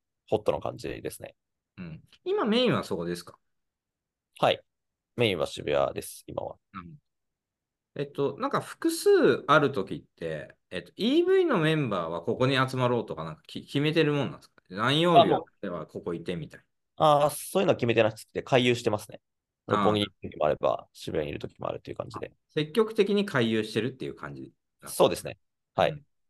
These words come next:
Speaker 2: うん。金子さんはどこにいることが多いんですか？
Speaker 1: 渋谷が一番多いですかね、今は。
Speaker 2: うん、なるほど。それ曜日とか決めてるんですか？
Speaker 1: あんまり厳密には決めてないです。
Speaker 2: あー、なるほど。
Speaker 1: はい。
Speaker 2: まあ、その日の予定見て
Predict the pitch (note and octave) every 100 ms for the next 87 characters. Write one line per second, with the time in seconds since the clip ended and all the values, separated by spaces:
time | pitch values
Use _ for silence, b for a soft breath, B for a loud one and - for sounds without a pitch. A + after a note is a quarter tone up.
0 | _ _ D#2+ C#2+ _ _ _ _ _ _
1 | _ _ _ C#4+ F4 F#4 F4+ F4 B3+ B3+
2 | D3 F#2+ F2+ F2+ F2 D#2+ D#2+ - _ _
3 | _ _ _ _ _ - D3 D3 E3 E3
4 | D#3 D3 C#3 C3 A#2+ - - D2+ C2 A1+
5 | - _ _ - G#2+ G2 F2 D#2+ D#2+ D#2
6 | C#2 _ G#3+ E3 G3 A#3+ B3 B3+ D#3+ -
7 | G2+ G#2 G2 E2 - _ _ _ _ _
8 | _ _ _ _ - C3+ B2+ F#3 D3 B2
9 | C#3+ - A#2+ - E2+ - E2+ - - F#2
10 | - _ _ F#2+ F2 - - _ _ E3
11 | D3+ D#3 E3 E3 D#3+ G2 F#2+ G2 G#2+ G#2
12 | G2+ G#2+ G#2+ - D2+